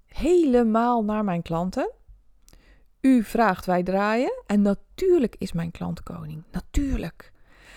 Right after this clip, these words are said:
Alleen, ehm, als jij klant bij mij bent, dan zal je ook weten dat er bijvoorbeeld bij mij staat dat als je een mail naar mij stuurt, dan krijg je be-,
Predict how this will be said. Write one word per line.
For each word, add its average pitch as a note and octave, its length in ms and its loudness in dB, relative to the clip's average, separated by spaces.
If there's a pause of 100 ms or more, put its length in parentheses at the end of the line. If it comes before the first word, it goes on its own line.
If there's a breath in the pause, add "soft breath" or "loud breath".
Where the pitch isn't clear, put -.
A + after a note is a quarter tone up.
(280 loud breath)
Alleen, B3+ 520 4 (680)
ehm, G#3 880 0 (380)
als B3 240 6
jij G#3+ 360 0
klant F#3 440 -4
bij G#3 180 -6
mij G3 180 -4
bent, G3 300 -4
dan A3 120 -2
zal F#3+ 220 -2
je F3 140 0
ook F3 160 -6
weten F#3 480 -4 (500 loud breath)
dat G#3 320 0
er F#3 80 -6
bijvoorbeeld F3+ 540 -4
bij F3+ 200 -4
mij F#3 240 -2
staat F3 380 -6
dat - 200 -10
als - 180 -6
je E3+ 80 -4
een E3+ 100 -2
mail F#3 220 0
naar G#3+ 160 0
mij D#3 160 0
stuurt, - 360 -6
dan F#3+ 180 -6
krijg G3 380 -4
je - 80 -6
be-, E3+ 220 -8